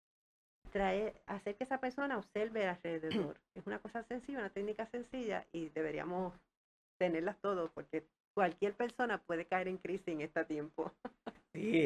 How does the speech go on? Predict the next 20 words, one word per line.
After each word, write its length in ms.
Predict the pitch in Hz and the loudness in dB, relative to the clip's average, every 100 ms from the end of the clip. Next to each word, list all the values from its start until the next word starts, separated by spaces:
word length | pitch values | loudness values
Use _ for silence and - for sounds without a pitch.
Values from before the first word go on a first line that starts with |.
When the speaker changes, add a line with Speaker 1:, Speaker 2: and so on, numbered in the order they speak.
| - | 6
Speaker 2:
estás 260 | - - 123 | 4 6 6
diciendo 400 | 127 127 156 147 | 6 6 8 10
eso 160 | 147 156 | 10 8
y 220 | 147 131 | 8 8
lo 160 | 113 | 8
que, 340 | 101 107 104 101 - | 8 4 2 0 4
y 80 | |
lo 140 | 117 113 | 8 8
que 260 | 110 107 | 8 8
viene 580 | 104 104 110 123 131 139 - | 8 8 8 8 6 4 4
a 140 | 131 | 6
mi 120 | 135 | 6
mente 520 | 131 131 127 131 127 135 | 4 2 4 6 10 10
es 40 | |
los 280 | 139 131 117 | 10 10 8
momentos 520 | 117 110 110 107 139 | 6 6 4 8 8
en 160 | 143 139 | 8 6
donde 260 | 131 127 117 | 6 6 4
muchas 340 | 110 107 123 | 4 4 6
veces 440 | 123 135 143 139 | 8 8 8 6